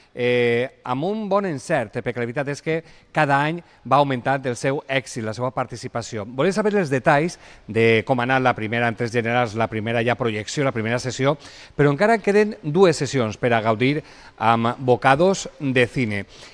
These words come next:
I per això tenim amb nosaltres a la directora d'aquesta iniciativa i professora en el, eh, sector de turisme del campus de Gandia de la Universitat Politècnica de València, Lola Teruel. Lola, molt bona vesprada.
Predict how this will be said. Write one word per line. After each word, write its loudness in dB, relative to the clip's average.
I 0
per 8
això 2
tenim 0
amb 0
nosaltres 2
a 4
la 6
directora 4
d'aquesta 0
iniciativa 0
i -4
professora 2
en 2
el, 0
eh, 2
sector -2
de 0
turisme 0
del 0
campus -2
de 2
Gandia 6
de 4
la 4
Universitat 0
Politècnica 2
de 0
València, 2
Lola 6
Teruel. 4
Lola, 4
molt 0
bona 2
vesprada. -2